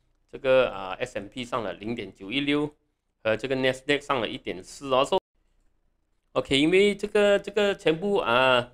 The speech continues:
股票全部有反弹哦。昨天我讲哦，我们要等美国的财政部，等那个，呃，Jerome Powell 出来听他的这个，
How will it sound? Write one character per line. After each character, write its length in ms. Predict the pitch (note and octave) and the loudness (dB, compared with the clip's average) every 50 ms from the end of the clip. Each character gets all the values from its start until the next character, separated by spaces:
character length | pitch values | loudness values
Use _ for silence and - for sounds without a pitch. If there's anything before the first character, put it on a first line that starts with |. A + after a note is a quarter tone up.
| _ | _
股 140 | _ - B2 | _ -12 -10
票 240 | - - - F#3+ F#3+ | -6 -2 0 2 2
全 160 | E3 - C#3 | 2 0 -2
部 80 | D#3 F#3 | 0 2
有 80 | D#3 | 0
反 220 | B2 - G#2 G2+ G2+ | 0 0 -2 -4 0
弹 200 | G2 A#2 C3+ C#3+ | 4 4 4 6
哦。 140 | C#3+ D3 D#3 | 6 4 4
昨 160 | D3 C#3+ E3 | 4 2 2
天 140 | F3+ E3+ C3+ | 2 2 2
我 80 | A2 G2+ | 0 0
讲 180 | - A2+ G#2 | 2 0 0
哦， 240 | A2+ C3+ D3+ D#3 D3+ A#2+ | 2 2 2 2 0 -2
我 40 | G#2 | -4
们 140 | A2 A#2+ | -2 0
要 100 | C3 D3 D3+ | 2 2 2
等 220 | - - G2 F#2+ | 0 -2 -4 -4
美 120 | G#2 G2 G2 | -4 -4 -2
国 100 | - A#2+ | 0 0
的 100 | D3 D3 | 0 0
财 200 | - - G#2+ G#2+ | 0 -2 -2 0
政 240 | - C#3+ D3 D3 | 0 0 -2 0
部， 320 | D3 E3 E3 D#3+ D#3+ D#3+ - _ _ _ _ _ _ _ _ | 0 2 2 2 2 0 -4 _ _ _ _ _ _ _ _
等 120 | - G2+ | -2 0
那 100 | A2 C3 | 0 0
个， 300 | C3 - D3+ C#3+ C#3+ - - | 0 2 2 2 2 2 2
呃， 320 | G2 F#2+ F#2 F#2+ G2 F#2+ | 2 2 4 4 2 0
Jerome 280 | - - A2 B2+ - - | 0 0 0 0 0 2
Powell 320 | - - B2 B2 C#3 C#3+ | 4 6 6 6 6 4
出 160 | C#3 - - C3+ | 2 0 0 4
来 240 | A#2 G#2 A2 B2+ | 6 6 8 6
听 300 | B2+ - - B2 A#2+ A#2+ | 4 2 -2 -2 -2 -2
他 140 | A#2+ A2 A2+ | 2 2 2
的 140 | A2+ B2 C3+ | 4 4 2
这 100 | B2+ - | 0 -2
个， 380 | - - C#3+ C#3 C#3+ C#3+ C#3+ - | 0 2 4 6 6 4 2 -2